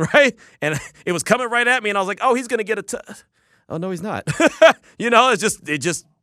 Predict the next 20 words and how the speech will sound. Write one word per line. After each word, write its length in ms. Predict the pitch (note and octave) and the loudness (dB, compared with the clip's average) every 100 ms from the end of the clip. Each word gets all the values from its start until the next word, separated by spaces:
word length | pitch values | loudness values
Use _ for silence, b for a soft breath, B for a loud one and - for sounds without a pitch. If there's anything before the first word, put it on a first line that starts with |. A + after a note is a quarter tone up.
| _ | _
that's 200 | A#2+ B2 | -10 -6
not 240 | C3 C#3 | -2 0
his 120 | E3 - | -2 -4
forte. 500 | G#3 G#3+ B3 F#3 F#2 _ _ _ _ | -4 0 0 0 -4 _ _ _ _
But 260 | A3+ G#3+ D3+ | 0 2 0
with 120 | E3+ | -2
that 220 | F#3+ D#3+ | -4 -4
being 220 | F#3 E3 | -6 -6
said, 460 | C3 A3+ F#3 D3 B2+ _ _ _ - | -4 -2 0 -2 -4 _ _ _ -10
the 80 | B2+ | -4
reason 340 | G#3 G3+ G3+ | -2 -2 0
why 200 | F#3+ E3 | 0 0
the 140 | C#3+ | -2
box 340 | G#2+ D#3 G#3 - | 0 2 2 0
isn't 220 | C#3 C3+ | -8 -4
loaded 300 | C#3+ C3+ A#2 | -2 -2 -2
up 220 | G3+ - B2 | -2 -2 -6
is 120 | A2 | -8
because 360 | C3+ C3+ A2+ | -6 -4 -4
seventeen 680 | - D#3 A#2 - F3+ A#2 F2 | -4 -4 -6 -8 -6 -6 -8